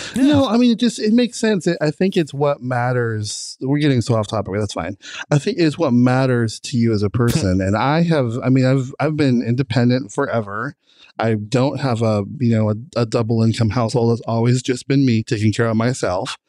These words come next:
Speaker 2: And so
Speaker 1: Mm-hmm.
Speaker 2: my thought is, I want security. Like, I just wanna make sure that
Speaker 1: Yeah.
Speaker 2: my car is gonna, and I, I mean, until the pandemic, thank you, covid, like, having a car that would get me to work was my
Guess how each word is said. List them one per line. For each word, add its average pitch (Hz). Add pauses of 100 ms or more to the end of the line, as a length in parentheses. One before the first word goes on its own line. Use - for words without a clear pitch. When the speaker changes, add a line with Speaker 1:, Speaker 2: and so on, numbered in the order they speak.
(460)
Speaker 2:
And 135
so 123
Speaker 1:
Mm-hmm. 101
Speaker 2:
my 123
thought 117
is, 101 (460)
I 123
want 131
security. 131
Like, 107
I 123
just 127
wanna 135
make 123
sure 120
that 110
Speaker 1:
Yeah. -
Speaker 2:
my 101
car 117 (400)
is 127
gonna, 123
and 139
I, 131 (100)
I 135
mean, 143
until 127
the 113
pandemic, 113
thank 107
you, 104
covid, 107
like, 104 (500)
having 143
a 117
car 143
that 123
would 120
get 117
me 113
to 110
work 127
was 107
my 110